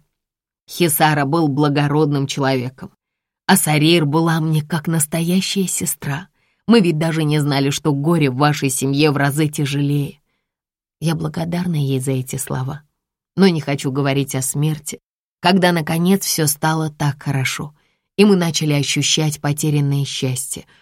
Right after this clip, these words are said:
Поэтому я встреваю, меняя тему. "Ничего страшного, не нужно переживать, я ведь жива и здорова",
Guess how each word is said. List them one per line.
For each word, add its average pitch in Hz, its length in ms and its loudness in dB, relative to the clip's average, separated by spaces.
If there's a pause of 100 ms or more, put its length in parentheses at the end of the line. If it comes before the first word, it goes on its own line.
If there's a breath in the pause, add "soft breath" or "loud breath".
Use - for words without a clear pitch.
(220 soft breath)
Поэтому 180 420 4
я 147 220 2
встреваю, 151 600 -2 (340)
меняя 160 460 4
тему. 135 440 -4 (540)
"Ничего 185 400 2
страшного, 151 720 -6 (420)
не 269 160 6
нужно 311 320 2
переживать, 139 680 -4 (340)
я 208 160 6
ведь 190 180 4
жива 180 260 2
и 180 60 2
здорова", 160 580 -4